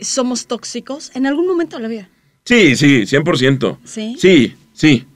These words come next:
Speaker 2: Y yo creo que es necesario a veces serlo, porque aprendes,
Speaker 1: Ok.
Speaker 2: aprendes,
Speaker 1: Oh,
Speaker 2: o sea,
Speaker 1: eso
Speaker 2: aprendes.
Speaker 1: sí, sí.
Speaker 2: Cuando alguien te lleva a ese punto,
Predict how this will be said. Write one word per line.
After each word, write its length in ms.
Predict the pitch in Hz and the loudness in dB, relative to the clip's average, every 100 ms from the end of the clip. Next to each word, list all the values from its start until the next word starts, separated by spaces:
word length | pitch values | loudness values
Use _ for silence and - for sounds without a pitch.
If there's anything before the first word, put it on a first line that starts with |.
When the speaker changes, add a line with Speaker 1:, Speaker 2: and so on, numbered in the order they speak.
| _ - 139 | _ -6 0
Speaker 2:
Y 80 | |
yo 120 | 143 190 | 2 4
creo 200 | 208 196 | 2 2
que 160 | 196 | 2
es 120 | 175 | 2
necesario 540 | 185 185 139 143 147 151 | 2 2 2 2 4 4
a 40 | |
veces 260 | 139 135 131 | 4 0 -2
serlo, 340 | 127 113 90 - _ _ _ _ | -2 -2 -4 -10 _ _ _ _
porque 300 | 127 120 117 | 2 4 4
aprendes, 600 | 123 - 139 143 160 - | 2 2 2 4 2 0
Speaker 1:
Ok. 140 | 190 185 185 202 247 - - | -10 -10 -10 -10 -12 -12 -4
Speaker 2:
aprendes, 720 | 139 185 185 147 107 277 - | -2 2 4 4 2 -2 -10
Speaker 1:
Oh, 140 | 320 | -12
Speaker 2:
o 80 | 277 | -6
sea, 180 | - 214 | 0 0
Speaker 1:
eso 160 | 190 180 | 0 -2
Speaker 2:
aprendes. 520 | 202 226 165 170 180 - | 0 2 2 2 2 -2
Speaker 1:
sí, 80 | - | -10
sí. 60 | - - _ _ _ _ _ _ _ _ _ _ | -14 -20 _ _ _ _ _ _ _ _ _ _
Speaker 2:
Cuando 240 | 156 160 | 2 4
alguien 240 | 208 254 214 | 4 4 2
te 100 | 160 | 4
lleva 200 | 165 185 | 4 4
a 40 | |
ese 180 | 190 185 | 2 0
punto, 500 | 147 185 185 330 370 | 2 2 2 0 -4